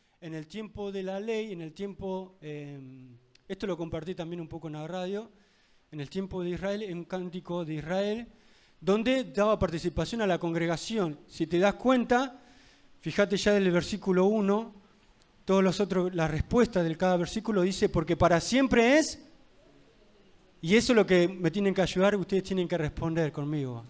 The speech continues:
¿Amén? ¿Se animan a leerlo conmigo?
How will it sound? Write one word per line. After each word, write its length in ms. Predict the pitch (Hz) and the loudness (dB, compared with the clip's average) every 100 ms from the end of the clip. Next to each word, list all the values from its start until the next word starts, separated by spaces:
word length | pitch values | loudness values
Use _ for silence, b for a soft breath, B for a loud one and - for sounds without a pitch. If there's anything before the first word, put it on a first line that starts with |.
| 135 | -12
¿Amén? 360 | 135 185 247 b b b b b | -4 -2 -4 b b b b b
¿Se 120 | - | -2
animan 320 | 160 214 254 220 | 2 6 6 8
a 100 | 190 | 6
leerlo 640 | 208 269 285 190 131 - - | 6 6 6 4 2 -14 -10
conmigo? 500 | 160 180 254 202 | -4 0 2 0